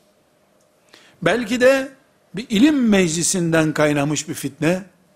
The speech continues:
Rabbimin huzuruna çürümüş bir imanla gitme nedenim olacaksa, kırbacı yiyerek, işkence çekerek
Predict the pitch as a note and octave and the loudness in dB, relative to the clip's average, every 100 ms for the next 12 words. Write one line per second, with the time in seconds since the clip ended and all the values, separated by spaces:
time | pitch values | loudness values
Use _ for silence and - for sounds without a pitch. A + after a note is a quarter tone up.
0 | _ _ _ _ _ _ - C#3 C3 B2+ | _ _ _ _ _ _ -8 -8 -6 -8
1 | C#3 C#3+ B2+ C3+ B2 B2 B2 A#2 A2+ _ | -6 -6 -6 -8 -8 -8 -8 -8 -14 _
2 | _ _ _ _ _ _ _ _ _ - | _ _ _ _ _ _ _ _ _ -10
3 | C3+ C3 A#2+ C#3 - - E3 C#3+ A#2+ A#2+ | -8 -8 -6 -6 -8 -10 -8 -6 -6 -6
4 | B2+ B2 A#2+ A2+ - B2 A#2 A#2 A#2 A#2+ | -8 -10 -12 -14 -14 -12 -10 -10 -10 -10
5 | A#2+ A#2+ A#2 C#3+ C#3 - A2 - - _ | -8 -8 -6 -4 -4 -6 -8 -14 -16 _
6 | _ _ _ _ _ _ _ _ _ _ | _ _ _ _ _ _ _ _ _ _
7 | _ _ _ _ _ - F#3 E3+ G3 D#3+ | _ _ _ _ _ 0 0 2 0 0
8 | C#4 - _ F#3+ D#3 E3 D3+ C3 F#2+ - | -6 -6 _ -8 -2 2 2 0 -6 -16
9 | - _ - E3 - B3 A3 G3 F#3 E3 | -20 _ -4 -4 0 0 0 0 -2 -2
10 | E3 D#3+ C3 - | 0 0 -2 -10